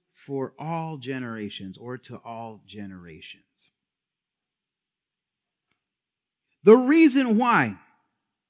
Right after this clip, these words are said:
the Bible says to enter into his courts with praise or, or thanksgiving and into his courts with praise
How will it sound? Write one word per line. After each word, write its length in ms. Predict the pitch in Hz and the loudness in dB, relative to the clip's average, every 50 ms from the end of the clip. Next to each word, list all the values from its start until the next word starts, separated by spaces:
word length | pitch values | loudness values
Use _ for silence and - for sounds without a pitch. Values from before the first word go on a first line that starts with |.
| _ _ _ _ _ _ _ | _ _ _ _ _ _ _
the 80 | - 190 | 0 2
Bible 420 | 160 214 220 240 247 214 226 214 | 4 6 6 6 4 2 0 -2
says 320 | 202 - 226 226 226 208 202 | -2 -2 -2 2 2 2 2
to 140 | - 175 151 | 0 -2 -2
enter 300 | 175 196 196 - 220 214 | -2 -2 -2 -2 -2 -2
into 200 | 202 - 208 202 | -2 -2 -2 -2
his 140 | 185 165 | -2 -4
courts 280 | - - 202 196 190 - | -4 -4 -4 -4 -4 -6
with 200 | 190 156 - _ | -10 -14 -14 _
praise 400 | _ 180 190 196 190 196 180 185 | _ -8 -6 -4 -4 -4 -4 -4
or, 140 | 165 139 135 | -4 -6 -4
or 180 | 139 143 131 | -4 -6 -6
thanksgiving 580 | 123 - 185 185 180 - - - 185 180 196 185 | -4 -6 -6 -8 -8 -8 -6 -4 -4 -4 -4 -4
and 140 | 147 151 151 | -4 -4 -4
into 180 | 170 160 - | -4 -4 -6
his 120 | 196 165 151 | -6 -6 -6
courts 280 | - - 190 185 - | -8 -8 -8 -8 -8
with 180 | - 160 143 - | -8 -10 -12 -10
praise 380 | _ 190 190 190 190 190 190 | _ -4 -2 0 0 0 -2